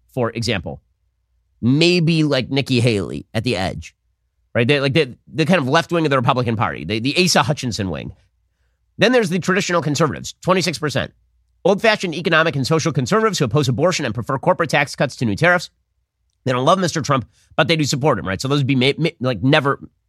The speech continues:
kind of maybe Trumpers. Then you've got the right wing. That's twenty-six percent.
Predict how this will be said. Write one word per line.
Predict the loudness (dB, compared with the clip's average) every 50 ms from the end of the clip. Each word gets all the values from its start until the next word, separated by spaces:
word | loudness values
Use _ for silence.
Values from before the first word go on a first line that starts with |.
| _ _
kind | 0 2 2
of | 2 0 -2 _
maybe | 0 2 4 4 4 2 0 -2
Trumpers. | -2 -2 -4 -2 -4 -8 -12 -12 -16 _ _ _ -2
Then | 0 2
you've | 2 2
got | 2 0 0
the | 0
right | 2 2 2 2
wing. | 0 -6 -8 -8 -8 -10 _ _ _ _ _ _ _
That's | -6 -6 -2
twenty-six | 0 2 2 2 2 0 -4 -4
percent. | -4 -4 -4 -2 -4 -4